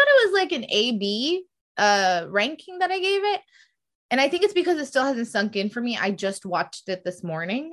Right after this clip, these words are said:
and that's why I'm a little, like, all over the place with my words, way worse than usual. But I liked the concept and the story, and I liked the theme of people switching teams.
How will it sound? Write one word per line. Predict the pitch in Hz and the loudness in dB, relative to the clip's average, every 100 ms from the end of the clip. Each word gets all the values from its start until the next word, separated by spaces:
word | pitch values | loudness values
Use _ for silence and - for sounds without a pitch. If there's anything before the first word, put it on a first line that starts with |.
| - | -6
and | 214 | -2
that's | 196 196 | 0 0
why | 208 | -2
I'm | 202 | 0
a | |
little, | 196 185 180 | 2 2 2
like, | 147 | -2
all | 147 170 | -2 -2
over | 170 180 | -2 -4
the | - | -4
place | 190 | -4
with | 185 175 | -4 -6
my | 165 147 | -4 -2
words, | 165 214 214 202 - _ | -2 -2 -2 -4 -8 _
way | 185 185 | -2 0
worse | 185 190 - | 0 -2 -4
than | 185 156 | -12 -10
usual. | 185 214 208 220 220 240 | -4 -4 -2 -4 -4 -6
But | 185 202 196 185 _ _ _ - | 2 4 4 0 _ _ _ 2
I | 247 349 | 4 2
liked | 339 330 339 - 240 | 0 -2 -2 -8 -6
the | 214 240 | -2 -2
concept | 220 208 220 240 277 262 247 | -2 0 0 -2 0 0 0
and | 247 208 | -4 -2
the | 202 | -4
story, | - - 214 226 233 240 233 233 _ | -4 -2 0 0 -2 -2 -4 -8 _
and | 220 214 208 196 185 185 202 _ _ - | 2 4 4 2 -2 -8 -16 _ _ 2
I | 240 | 6
liked | 247 277 | 6 4
the | 392 392 | -2 -2
theme | 277 277 311 | -4 -4 -6
of | 294 - 226 208 196 _ _ | -4 2 4 4 -2 _ _
people | - 240 262 247 240 226 208 - | -6 -4 0 0 0 -4 -6 -8
switching | - 247 254 220 | -4 -2 -2 -6
teams. | - 196 208 233 262 | -6 -8 -6 -8 -10